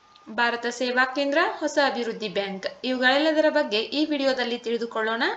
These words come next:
ಆದ್ದರಿಂದ ವಿಡಿಯೋವನ್ನ ಕೊನೆವರೆಗೂ ವೀಕ್ಷಿಸಿ. ಮೊದಲನೇದಾಗಿ,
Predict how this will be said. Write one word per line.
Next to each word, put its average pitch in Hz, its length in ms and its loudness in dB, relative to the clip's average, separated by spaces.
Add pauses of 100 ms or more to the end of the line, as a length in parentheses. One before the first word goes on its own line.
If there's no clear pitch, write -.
ಆದ್ದರಿಂದ 262 420 0 (140)
ವಿಡಿಯೋವನ್ನ 254 460 -2 (120)
ಕೊನೆವರೆಗೂ 247 520 0
ವೀಕ್ಷಿಸಿ. 233 680 -4 (1040)
ಮೊದಲನೇದಾಗಿ, 220 800 0